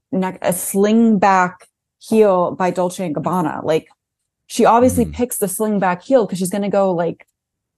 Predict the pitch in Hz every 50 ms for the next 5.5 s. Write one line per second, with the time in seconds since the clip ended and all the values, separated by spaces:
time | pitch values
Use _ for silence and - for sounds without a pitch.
0 | _ - 214 220 208 185 165 165 170 170 - - - - 180 190 185 180 185 -
1 | - - _ _ _ _ _ _ _ _ _ _ _ _ 196 185 180 180 185 208
2 | 240 247 214 190 180 170 165 175 180 190 185 _ _ _ _ _ _ _ 190 185
3 | 190 185 - - 233 254 247 214 196 190 190 190 190 190 - _ _ _ _ _
4 | _ _ _ _ _ 196 202 202 180 202 190 190 185 185 190 185 185 180 170 185
5 | 202 226 254 277 - 160 190 185 185 185